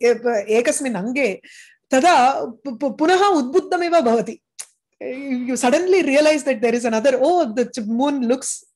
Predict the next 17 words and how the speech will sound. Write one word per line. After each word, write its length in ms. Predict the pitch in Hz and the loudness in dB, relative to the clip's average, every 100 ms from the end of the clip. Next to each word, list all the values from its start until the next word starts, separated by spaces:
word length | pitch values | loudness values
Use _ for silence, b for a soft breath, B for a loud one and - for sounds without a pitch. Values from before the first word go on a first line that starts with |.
| - | -8
uh, 140 | - 202 | -2 0
different। 520 | 202 226 226 156 - - 233 | 0 0 -2 -4 -14 -10 -6
No, 100 | 262 | -4
moon 220 | 254 262 | -4 -2
looks 280 | 254 262 - b b 185 | -4 -6 -16 b b -4
bigger 480 | 240 240 220 175 - _ - | -2 0 0 -2 -10 _ -4
than 180 | 202 214 | 0 0
yesterday। 460 | 196 202 247 220 185 | 0 0 0 0 -2
He 120 | 214 | -4
probably 440 | 220 220 233 269 | 0 0 0 -2
attained 420 | 226 180 254 277 254 | -2 0 -4 -4 -6
an 80 | |
extra 360 | 190 - 233 220 | -8 -8 -6 -6
digit।" 260 | 196 202 208 | -6 -8 -8
No, 100 | 294 370 - _ 214 196 185 | -10 -12 -20 _ -20 -18 -10
just 280 | 285 - - | -6 -6 -6
revealed। 520 | 208 226 294 220 | -4 -2 -2 -2